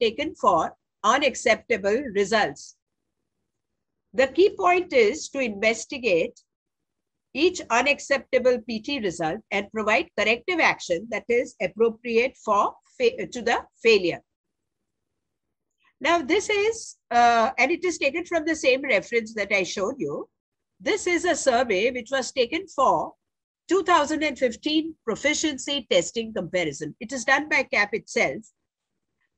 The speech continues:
And th-, this on the left side is the average percentage correct of the total graded challenges. So total graded challenges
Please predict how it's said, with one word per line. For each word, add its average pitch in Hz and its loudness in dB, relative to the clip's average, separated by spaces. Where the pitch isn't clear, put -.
And 302 2
th-, 269 -2
this 320 -2
on 247 0
the 262 2
left 240 0
side 226 0
is 240 -4
the 269 -2
average 277 0
percentage 233 0
correct 294 4
of 233 2
the 254 2
total 269 0
graded 233 0
challenges. 175 -4
So - -6
total 339 -2
graded 254 0
challenges 208 -2